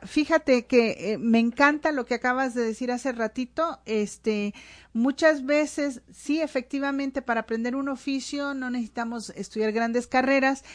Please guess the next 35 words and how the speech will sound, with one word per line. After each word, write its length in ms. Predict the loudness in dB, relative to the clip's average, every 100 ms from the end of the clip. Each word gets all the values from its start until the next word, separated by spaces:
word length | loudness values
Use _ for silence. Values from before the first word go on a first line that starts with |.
| -20 -20
sin 340 | 0 2 4
embargo, 500 | 2 2 2 2 0
el 160 | 0 0
complemento 680 | -2 0 0 0 0 -2
que 100 | -4
te 140 | -4 -6
puede 380 | -2 -2 0 -2
dar 260 | -2 -2
la 180 | -4 -4
carrera 600 | -4 -2 -2 -2 -4 -4
para 400 | -4 -2 -4 -6
todo 240 | -4 -2
esto 260 | -2 -2 -4
que 140 | -2
decías 480 | -2 -4 -4 -4 -6
tú, 260 | -8 -8 -8 -10
que 100 | -8
también 300 | -6 -4 -4
se 140 | -4
puede 240 | -4 -4
aprender, 520 | -4 -6 -6 -6 -8 -12 -18 -6
eh, 260 | -4 -4
líricamente, 920 | -4 -4 -6 -2 -2 0 -2 -2 -4 -6 -20 -20 -6
pero 200 | 0 2
la 160 | 4 2
carga 380 | 2 0 0 -2
de 100 | -2
pesos, 840 | 0 0 0 -4 -2 0 0 -4 -16 -8
la, 300 | -2 0 0
eh, 680 | -4 -4 -2 0 0 -2 -4 _
cómo 320 | -2 0 0
mejorar, 1200 | 2 2 0 -2 -6 -6 -2 0 0 0 -2 -6 -6
este, 760 | -4 -4 -6 -4 0 0 0 -2
los 400 | 0 0 -2 -4
diseños, 840 | -8 -2 2 2 2 0 -2 -6